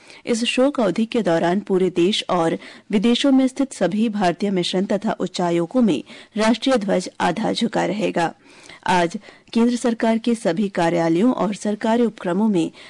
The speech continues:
आधे दिन की छुट्टी होगी। प्रधानमंत्री नरेंद्र मोदी की अध्यक्षता में केंद्रीय मंत्रिमंडल ने पूर्व प्रधानमंत्री मनमोहन सिंह की स्मृति में शोक प्रस्ताव पारित किया। मंत्रिमंडल ने कहा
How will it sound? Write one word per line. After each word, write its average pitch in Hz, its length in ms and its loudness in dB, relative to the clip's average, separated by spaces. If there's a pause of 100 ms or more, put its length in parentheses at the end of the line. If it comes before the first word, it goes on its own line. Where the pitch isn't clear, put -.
(140)
आधे 220 260 2
दिन 226 200 2
की 233 200 -4
छुट्टी 202 380 -4
होगी। 165 420 -4 (680)
प्रधानमंत्री 277 640 4
नरेंद्र 226 400 2
मोदी 240 280 0
की 254 180 -2
अध्यक्षता 185 480 -2
में 208 200 -2
केंद्रीय 190 400 -2
मंत्रिमंडल 170 580 0
ने 190 200 0 (360)
पूर्व 254 240 2
प्रधानमंत्री 190 760 0
मनमोहन 190 420 0
सिंह 202 220 -4
की 208 140 -2
स्मृति 180 380 -2
में 196 180 0
शोक 180 320 -4
प्रस्ताव 175 540 -4
पारित 160 300 -2
किया। 165 240 0 (400)
मंत्रिमंडल 190 520 2
ने 175 80 2
कहा 190 320 -2